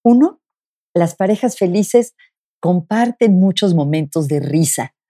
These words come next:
A lo mejor puede parecer obvio, pero divertirse juntos es importante. Las parejas más felices se ríen juntas y seguramente ustedes saben que las emociones se contagian y que en esos momentos en los que compartimos emociones positivas,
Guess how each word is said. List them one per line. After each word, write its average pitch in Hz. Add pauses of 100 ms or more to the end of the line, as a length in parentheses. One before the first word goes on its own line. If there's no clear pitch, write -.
(320)
A 160
lo 151
mejor 160
puede 170
parecer 147
obvio, 233
pero 165
divertirse 156
juntos 180
es 151
importante. 139 (400)
Las 151
parejas 170
más 190
felices 180 (100)
se 151
ríen 165
juntas 151 (420)
y 170
seguramente 208
ustedes 202
saben 180 (280)
que 156
las 156
emociones 160
se 160
contagian 147
y 139
que 165
en 165
esos 214
momentos 190
en 165
los 147
que -
compartimos 180
emociones 156
positivas, 165